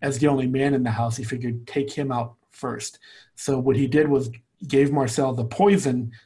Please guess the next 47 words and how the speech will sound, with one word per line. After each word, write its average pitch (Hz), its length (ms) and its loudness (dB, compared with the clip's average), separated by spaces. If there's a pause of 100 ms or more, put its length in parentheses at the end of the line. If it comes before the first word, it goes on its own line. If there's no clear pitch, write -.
(100)
that 139 100 0
eventually 127 460 0
killed 160 380 -2
him. 101 240 -8 (760)
As 165 200 2
he 185 60 6
was 175 160 2
kinda 151 200 0
staking 147 360 0
out 135 140 -2
the 127 60 -2 (160)
house, 185 220 0
he 156 100 -4
seen 120 280 -4
you 208 220 6
all 117 200 2
come 123 200 -4
around. 107 380 -6 (640)
Um, 113 280 2
he 139 160 -4
decided 135 460 2
to 139 100 0
target 139 360 0
one 127 160 -2
of 123 100 -4
you 127 120 -2
as 117 120 -4
a 117 60 0
warning. 120 580 0 (340)
And 123 160 -6
so 120 140 -4
he 123 140 0
gave 127 280 2
Remy 143 300 2
a 127 60 -4
very 127 240 -4
mild 123 580 -2
dose 120 400 0
of 117 240 -4
what 120 220 -2
he 131 120 -18
gave 117 260 -2
Marcel, 117 420 -4
enough 113 240 -4
to - 60 -20
kill 110 280 -8
him. - 120 -20